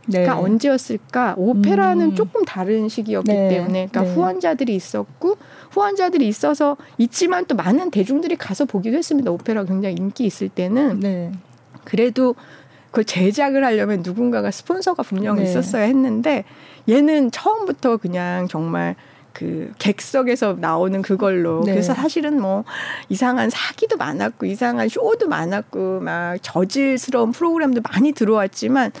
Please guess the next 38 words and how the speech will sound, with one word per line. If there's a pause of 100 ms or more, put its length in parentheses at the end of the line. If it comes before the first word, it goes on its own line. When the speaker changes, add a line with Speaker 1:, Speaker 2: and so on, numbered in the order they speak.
(240)
Speaker 2:
그
사이에서
막 (220)
그런
것들이
섞이고
섞이면서
장르를
이렇게
만들어
왔던
Speaker 1:
네.
Speaker 2:
과정.
그래서
초-, (180)
초기
앞에
한
삼분의
일은 (120)
이상한
쇼들도
많이
나오고 (320)
Speaker 1:
네.
Speaker 2:
막
뭐, (360)
뭐
노출
같은
거
Speaker 1:
네,
Speaker 2:
많았던
Speaker 1:
네.
Speaker 2:
그런
시절
이야기도
있는데,